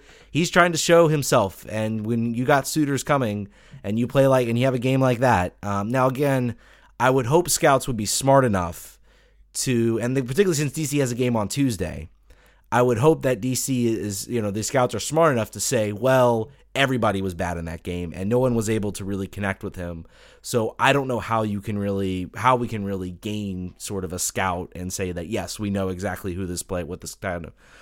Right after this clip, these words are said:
what kind of player this is. But, I mean, still, it's not a good look. And I'm sure Acosta was upset and disappointed that, you know, this was a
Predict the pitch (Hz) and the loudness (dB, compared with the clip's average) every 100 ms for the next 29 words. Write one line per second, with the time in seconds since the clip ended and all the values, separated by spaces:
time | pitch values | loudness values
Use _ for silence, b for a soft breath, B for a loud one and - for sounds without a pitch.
0 | B 117 107 101 95 95 87 78 - 76 | B -8 -4 -4 -4 -6 -6 -8 -10 -12
1 | - 170 151 - 135 127 - 120 - 139 | -2 0 0 -2 -4 0 2 0 2 0
2 | 120 110 110 82 - 104 120 151 123 123 | 0 -2 -2 -4 -4 -4 -2 -2 -2 2
3 | 113 - 117 110 113 110 - B B B | 0 0 -2 0 0 -2 -8 B B B
4 | - 113 151 127 127 139 - 131 160 135 | -2 2 2 2 2 2 2 4 4 6
5 | 92 92 95 95 - 101 92 104 113 104 | 2 0 0 -2 -4 -6 -4 -4 -6 -4
6 | 101 101 98 | -2 -4 -6